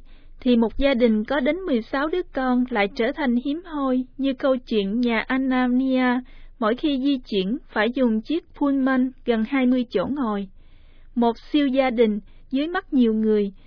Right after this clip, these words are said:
nhưng đối với ông bà Aurelio và Rita Anania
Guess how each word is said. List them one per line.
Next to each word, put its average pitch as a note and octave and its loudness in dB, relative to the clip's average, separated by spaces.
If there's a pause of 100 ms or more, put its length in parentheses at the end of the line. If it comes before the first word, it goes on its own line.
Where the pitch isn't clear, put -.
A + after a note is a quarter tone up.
(240)
nhưng C4 4
đối C#4 2
với D#4+ 0
ông C4 -2
bà A3 2 (100)
Aurelio C4 2 (320)
và A3+ 4
Rita C4 0
Anania B3+ 2